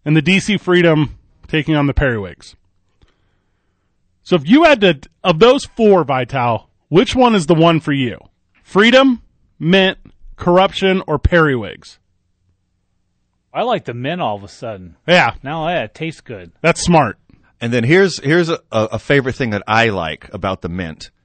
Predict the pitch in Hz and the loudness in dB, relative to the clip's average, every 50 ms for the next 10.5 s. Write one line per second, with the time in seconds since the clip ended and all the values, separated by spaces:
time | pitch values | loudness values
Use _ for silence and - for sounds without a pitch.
0 | _ _ _ 107 120 147 170 170 156 143 135 127 120 110 107 104 101 - - 101 | _ _ _ -4 -4 -2 -2 -2 0 2 2 0 0 0 -2 -2 -4 -4 -4 -2
1 | 101 107 107 - - 104 95 92 98 104 104 - 101 87 101 101 95 90 78 82 | 0 0 0 -2 -4 -6 -4 -4 -4 -6 -6 -8 -8 -6 -4 -4 -4 -6 -8 -12
2 | 80 87 - - 156 165 143 107 - - - - _ _ _ _ _ _ _ _ | -16 -16 -8 -4 0 0 0 0 -4 -8 -16 -18 _ _ _ _ _ _ _ _
3 | _ _ - 120 113 110 107 110 110 123 160 208 202 175 120 101 98 113 123 110 | _ _ -4 -2 -2 -2 -2 0 0 2 2 2 2 0 0 0 -2 -4 -6 -8
4 | 107 107 107 - - 123 156 190 185 147 139 127 120 117 117 120 107 113 110 113 | -10 -10 -10 -6 -2 0 2 2 2 0 0 0 0 0 0 0 0 0 0 0
5 | - 127 107 107 90 92 104 101 98 101 101 - - - _ _ _ _ _ _ | -2 -2 -2 -2 -4 -4 -4 -4 -4 -4 -6 -10 -16 -20 _ _ _ _ _ _
6 | _ _ _ _ _ _ _ _ _ _ _ - 113 131 151 175 170 180 180 170 | _ _ _ _ _ _ _ _ _ _ _ -4 -2 0 0 0 2 2 0 0
7 | 156 151 - - 139 143 139 139 135 135 123 113 98 95 113 117 127 131 127 - | -2 -2 -2 -2 -2 0 0 0 0 -2 -4 -4 -6 -6 -4 -2 -2 -2 -2 -4
8 | - - - - - 117 104 101 98 101 - - - - - _ _ _ _ _ | -6 -8 -8 -6 -4 -2 -2 -2 -2 -4 -8 -10 -14 -14 -14 _ _ _ _ _
9 | _ - - 95 85 - - - 120 113 110 - - - 139 131 135 113 90 90 | _ -14 -12 -12 -12 -12 -8 -6 -4 -4 -4 -6 -8 -4 -2 0 0 0 0 -2
10 | 95 - - - 165 156 143 127 - 147 | -4 -4 -2 0 2 2 2 0 0 -2